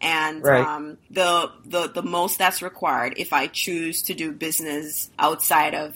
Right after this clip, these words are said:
Speaker 1: Carrie Ann Reed Brown and decide to do business as Carry On Friends, I would need to file a document to say that I'm doing business as Carry On Friends.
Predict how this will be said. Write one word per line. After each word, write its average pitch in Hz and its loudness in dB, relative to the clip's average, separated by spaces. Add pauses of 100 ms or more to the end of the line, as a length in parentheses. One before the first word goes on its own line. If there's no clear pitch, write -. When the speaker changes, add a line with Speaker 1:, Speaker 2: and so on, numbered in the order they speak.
(160)
Speaker 1:
Carrie 185 2
Ann 160 -2
Reed 156 -8
Brown 175 2
and 156 -8
decide 156 -2
to - -12
do 160 -10
business 156 -8
as 147 0
Carry 156 0
On 143 -4
Friends, 180 0
I 160 2
would 156 -8
need 165 -6
to 180 -4
file 143 2
a 147 -4
document 143 -4
to 156 -4
say 147 0 (360)
that - 2
I'm 170 2
doing 160 -8
business 165 -8
as 156 -4
Carry 147 -6
On - -8
Friends. - -10